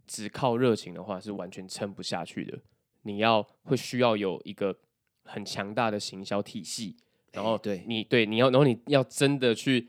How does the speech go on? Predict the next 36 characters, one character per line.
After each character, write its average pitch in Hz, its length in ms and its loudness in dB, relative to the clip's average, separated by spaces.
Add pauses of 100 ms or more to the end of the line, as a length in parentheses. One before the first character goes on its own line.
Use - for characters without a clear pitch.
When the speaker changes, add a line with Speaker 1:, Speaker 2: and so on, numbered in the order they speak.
(120)
Speaker 1:
想 98 400 -4
说 120 240 0
怎 120 180 -4
么 107 80 -2
样 123 140 2
才 110 180 -6
可 - 140 -6
以 110 240 -2 (360)
赚 107 220 0
钱， - 300 -14 (480)
赚 131 240 2
到 123 100 2
了 113 80 0
钱 95 240 -12
之 95 120 -14
后 104 140 -4
才 - 280 -6
可 110 160 -4
以 113 60 -2
拿 98 220 -6
来 95 200 -4 (320)
做 135 180 0
更 120 240 4
长 95 240 -10
远 98 120 -6
的 95 60 -10
投 92 260 -10
资， - 160 -16
Speaker 2:
嗯。 - 20 -10
Speaker 1:
让 107 180 -4
你 92 100 -12
做 107 280 -2 (100)
更 101 220 -2
多 95 220 -10
作 85 200 -8
品。 - 160 -14